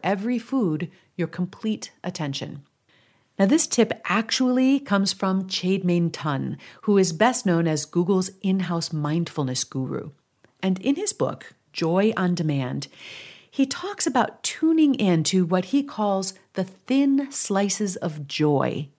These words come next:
in everyday life as a way of increasing our overall happiness and contentment. Research has shown that the very first bite or sip of a tasty food or beverage is the most rewarding,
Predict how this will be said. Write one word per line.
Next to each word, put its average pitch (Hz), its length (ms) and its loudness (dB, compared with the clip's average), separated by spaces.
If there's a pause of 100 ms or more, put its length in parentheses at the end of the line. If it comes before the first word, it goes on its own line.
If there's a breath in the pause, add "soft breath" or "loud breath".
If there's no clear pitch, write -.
in 208 220 2
everyday 196 460 2
life 143 380 -4
as 226 140 0
a 254 60 2
way 254 180 4
of 226 80 2
increasing 220 760 -2
our 190 340 -6
overall 220 380 0
happiness 190 560 -8
and 143 100 -10
contentment. 175 640 -6 (960 loud breath)
Research 302 360 4
has 214 100 2
shown 214 340 0
that - 220 -2
the 170 80 0
very 202 500 2
first 233 600 -2 (180)
bite 208 400 0 (320 loud breath)
or 143 140 0
sip - 460 0 (260)
of 139 140 -10
a - 60 -6
tasty 202 400 -4
food 208 260 -4
or 190 60 0
beverage 185 500 -2 (220)
is 196 160 0
the 185 120 0
most 185 360 0 (100)
rewarding, 160 840 0